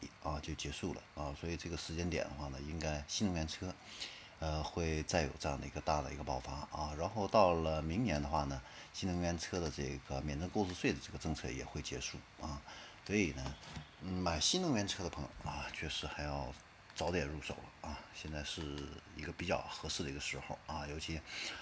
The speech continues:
很多的这样的一些城市的话呢，它把这个牌照这一块儿的话呢，也都加大了这样的一个投放的这样的一个力度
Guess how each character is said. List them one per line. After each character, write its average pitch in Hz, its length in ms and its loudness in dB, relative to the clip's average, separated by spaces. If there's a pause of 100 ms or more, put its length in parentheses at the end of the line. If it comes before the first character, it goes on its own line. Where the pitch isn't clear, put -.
(140)
很 76 140 -4
多 98 160 4
的 101 100 2
这 78 80 0
样 80 140 6
的 73 60 -2
一 78 40 -2
些 87 180 0
城 78 200 -4
市 - 140 -2
的 73 60 0
话 69 160 -2
呢， 67 120 -4
它 - 140 -6
把 - 140 -6 (100)
这 78 60 -8
个 71 360 -2
牌 73 300 0 (100)
照 - 220 2 (100)
这 76 100 -4
一 71 40 -2
块 76 180 -4
儿 65 40 -2
的 64 60 -10
话 69 100 -4
呢， 69 120 -4
也 76 100 -8
都 78 140 -6
加 80 180 2
大 78 120 0
了 67 100 -4
这 71 140 -4
样 67 100 -2
的 69 60 -6
一 71 40 -10
个 76 80 -4
投 - 200 -6
放 73 200 0
的 71 60 -4
这 73 100 -2
样 73 120 0
的 73 60 -4
一 78 40 -4
个 82 60 -2
力 82 180 0
度 - 140 -6